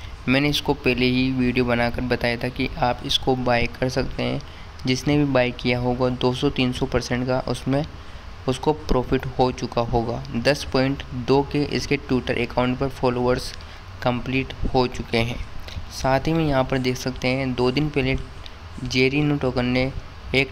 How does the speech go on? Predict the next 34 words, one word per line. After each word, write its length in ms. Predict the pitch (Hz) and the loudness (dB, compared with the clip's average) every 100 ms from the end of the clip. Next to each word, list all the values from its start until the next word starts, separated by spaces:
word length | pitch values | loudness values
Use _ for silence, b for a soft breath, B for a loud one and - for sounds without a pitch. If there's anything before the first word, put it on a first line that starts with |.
| - | 2
tweet 220 | 127 123 | 2 2
किया 220 | - 117 | -2 0
था, 340 | - 117 123 | 0 -2 -2
"Jerry 480 | 120 127 135 147 143 | -2 2 2 2 0
Inu 200 | 131 127 - | 2 0 0
stronger 580 | - - 131 135 135 131 - - | -2 0 0 0 0 -2 -4 -2
comeback", 460 | 123 120 123 120 117 - B B - 127 | 0 0 -2 -2 -4 -10 B B -4 0
यानी 220 | 131 147 | 0 0
कि 180 | 156 156 | 2 2
इन्होंने 400 | 131 131 139 139 | 2 2 0 -2
सर्टिक 520 | - 143 135 - 147 - - 156 | 0 0 0 -2 -4 -4 -12 0
ऑडिट 340 | 127 123 131 - - - - - | 0 2 -2 -4 -14 -12 -8 -4
skynet 640 | 123 - 139 143 143 147 | -4 -2 -4 -2 0 0
process 600 | - - 123 123 131 131 | -2 0 0 2 -2 0
के 120 | - | -2
लिए 160 | 135 135 | 0 0
paid 440 | 135 135 123 120 | 0 0 0 -2
कर 240 | - - 135 | -6 -2 -2
दिया 260 | 135 131 | 2 2
है। 220 | 127 139 151 B B B - | 2 0 -4 B B B 2
अब 160 | 147 147 | 2 2
इनका 300 | 131 135 143 | 0 2 0
token 400 | 139 123 131 139 | 2 2 4 2
सर्टिक 520 | - 143 135 151 143 | 2 0 2 -2 2
website 440 | 127 120 - 123 | 2 2 0 -2
के 140 | - 131 | 0 -2
ज़रिए 440 | 127 117 117 127 B B B - | 0 0 2 0 B B B 0
verify 580 | 123 123 131 139 143 143 | 4 4 4 2 2 2
हो 320 | 135 131 127 | 2 2 4
जाएगा, 420 | 123 113 110 120 | 4 2 0 -4
जो 180 | 123 135 | -2 2
बहुत 280 | 135 135 135 | 2 2 2
जल्द 200 | 139 131 | 0 2
आपको 480 | 123 120 - 135 | 0 0 0 -2